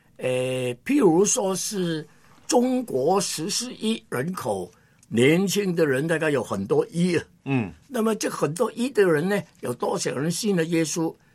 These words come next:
Speaker 1: 有多少人真的委身基督？
Speaker 2: 嗯，所以我觉得保罗在提摩太后书这里面，他讲到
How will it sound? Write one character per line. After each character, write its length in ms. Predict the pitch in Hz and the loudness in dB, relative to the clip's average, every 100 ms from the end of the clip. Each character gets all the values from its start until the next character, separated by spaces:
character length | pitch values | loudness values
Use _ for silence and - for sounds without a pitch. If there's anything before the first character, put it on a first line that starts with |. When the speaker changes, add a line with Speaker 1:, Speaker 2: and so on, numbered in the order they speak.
| _ - | _ -6
Speaker 1:
有 180 | 131 135 | -4 -2
多 320 | - 247 226 | 0 2 2
少 200 | 180 135 | 2 2
人 260 | 123 175 175 | 2 0 2
真 400 | - 277 247 277 | 2 2 0 0
的 220 | 202 160 _ _ - | 0 0 _ _ -2
委 420 | 120 135 113 113 | 4 4 4 0
身 400 | 117 185 185 185 | 2 2 4 0
基 240 | 175 156 151 | -2 -2 2
督？ 240 | 160 156 _ _ _ _ _ 127 | 2 0 _ _ _ _ _ -4
Speaker 2:
嗯， 320 | 131 107 87 - - - | -2 -2 -6 -12 -20 -20
所 220 | - 185 214 | -2 2 4
以 80 | |
我 160 | 175 110 | 4 4
觉 140 | 104 | 0
得 100 | 151 | -2
保 260 | 147 - 80 | -2 -2 -2
罗 160 | 90 143 | -2 -2
在 160 | 143 | -4
提 220 | 104 - 127 | -6 -8 -4
摩 200 | 165 170 | -4 -4
太 180 | 156 | -4
后 300 | 143 - 165 | -6 -4 -2
书 240 | 120 139 135 | -2 -6 -6
这 160 | 143 | -4
里 120 | 120 92 | -4 -6
面， 300 | 92 101 95 - - | -4 -6 -6 -14 -8
他 140 | - 170 | -4 -2
讲 240 | 113 92 | -2 -2
到 140 | 107 | -2